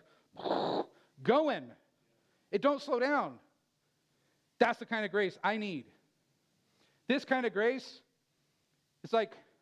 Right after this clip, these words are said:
so awesome. God knew we would need it, and he knew I would need it, and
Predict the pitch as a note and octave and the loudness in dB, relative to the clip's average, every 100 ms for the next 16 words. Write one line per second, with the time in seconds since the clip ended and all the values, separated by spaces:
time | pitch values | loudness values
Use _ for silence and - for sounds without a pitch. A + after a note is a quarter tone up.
0 | _ _ _ _ _ _ - - C4 C4+ | _ _ _ _ _ _ -10 0 2 4
1 | C4 C4 G3 E3 E3 _ _ _ _ - | 2 0 -4 -8 -10 _ _ _ _ 2
2 | A3 C#4 C4 C4+ C4 G#3+ F#3 A3+ C4+ C#4+ | 4 4 2 -2 0 0 0 0 0 -2
3 | - _ _ _ _ _ _ - G#3+ G3+ | -8 _ _ _ _ _ _ -2 -2 -2
4 | E3+ B3+ B3 A3 C4 C#4 C#4 C#4 D4 - | -2 0 2 2 2 0 -4 -2 -4 -8
5 | _ _ _ _ - A3+ A3+ | _ _ _ _ -4 0 0